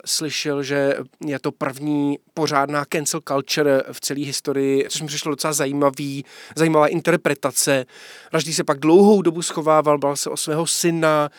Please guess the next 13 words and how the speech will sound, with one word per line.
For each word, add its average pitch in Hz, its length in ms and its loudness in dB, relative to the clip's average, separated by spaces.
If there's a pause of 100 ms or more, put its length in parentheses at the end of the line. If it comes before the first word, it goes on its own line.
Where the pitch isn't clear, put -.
(200)
osm 196 280 2
let 175 180 4
se 180 100 -4
schoval, 139 340 -2
myslím, 131 340 -6
dokonce - 340 -10
nějakou 139 260 -2
dobu 143 200 -2
přebýval 135 500 -2
i 143 100 -4
v, - 240 -8
eh, 135 40 2 (380)
bytě 127 640 -4